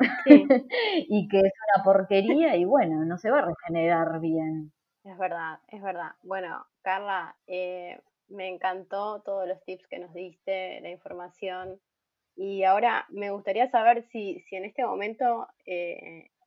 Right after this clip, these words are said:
Speaker 1: sé que es un momento complejo y que, y que todos los, los emprendedores están haciendo desde el lugar que, que pueden y como pueden, eh,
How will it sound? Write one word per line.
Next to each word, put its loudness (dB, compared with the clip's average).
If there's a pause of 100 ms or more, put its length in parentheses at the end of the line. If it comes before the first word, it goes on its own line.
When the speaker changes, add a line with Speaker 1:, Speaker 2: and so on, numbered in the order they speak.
(580)
Speaker 1:
sé -10
que -8
es -14
un -12
momento -8
complejo -4
y -6
que, -12
y -10
que -14
todos -8
los, -12 (200)
los -20
emprendedores -10
están -12
haciendo -12
desde -16
el -20
lugar -6
que, -14 (480)
que -8
pueden -4
y -6
como -4
pueden, -2
eh, -10